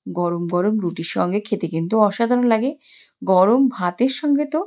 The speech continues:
অপূর্বই লাগে। আপনারা এইভাবে বানিয়ে খেয়ে দেখবেন, যেমন দেখতে অপূর্ব হয়, খেতেও কিন্তু ততটাই সুস্বাদু আর ততটাই সুস্বাস্থ্যকর একটা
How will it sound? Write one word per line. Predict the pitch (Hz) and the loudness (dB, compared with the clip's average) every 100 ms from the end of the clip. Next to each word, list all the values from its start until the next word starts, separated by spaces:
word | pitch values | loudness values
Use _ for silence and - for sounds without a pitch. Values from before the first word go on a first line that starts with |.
| _ _ _ _ - | _ _ _ _ -2
অপূর্বই | 196 190 190 240 262 294 302 285 | 4 4 4 0 2 0 2 2
লাগে। | 226 196 311 - _ _ | 2 2 -2 -6 _ _
আপনারা | 156 - 196 180 - | -6 -2 0 0 0
এইভাবে | 190 202 226 233 190 | 0 0 0 2 2
বানিয়ে | 165 170 202 240 | 2 2 2 0
খেয়ে | - 262 | 2 4
দেখবেন, | 262 247 370 - _ _ _ 196 | 4 2 -4 -6 _ _ _ -12
যেমন | 180 208 196 247 302 | -4 -2 0 0 2
দেখতে | 240 226 - 392 - _ _ _ - | 2 0 -8 -8 -10 _ _ _ -4
অপূর্ব | 202 196 254 254 | -2 0 0 0
হয়, | 254 254 294 359 | 0 0 -2 -4
খেতেও | - 196 220 254 | -6 -2 0 0
কিন্তু | 277 262 | 0 0
ততটাই | 254 190 190 220 330 | -2 -4 -2 -2 -2
সুস্বাদু | - 277 - 277 302 - _ - - | -4 -6 0 0 0 -6 _ -20 -10
আর | 180 180 | -8 -4
ততটাই | 175 165 165 208 | -4 -4 -2 -2
সুস্বাস্থ্যকর | 269 208 170 175 170 - 180 185 | -2 -4 -4 -4 -4 -6 0 2
একটা | 190 185 339 | 2 0 -2